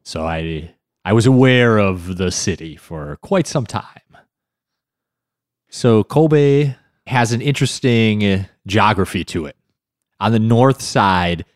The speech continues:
is the Roko Mountains, and on the south side is Osaka Bay.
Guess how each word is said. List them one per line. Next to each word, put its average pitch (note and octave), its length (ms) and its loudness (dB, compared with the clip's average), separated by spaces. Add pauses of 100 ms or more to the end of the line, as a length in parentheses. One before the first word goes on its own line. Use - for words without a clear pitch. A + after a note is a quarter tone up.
(140)
is F#2+ 160 -6
the F#2 120 -4
Roko G2 440 2
Mountains, E2 760 -4 (340)
and F#2 80 -6
on F#2+ 120 -2
the F#2 60 -4
south A#2 320 2
side E2+ 640 -2 (300)
is E2+ 600 -4 (120)
Osaka G2+ 520 0
Bay. D#2+ 540 -2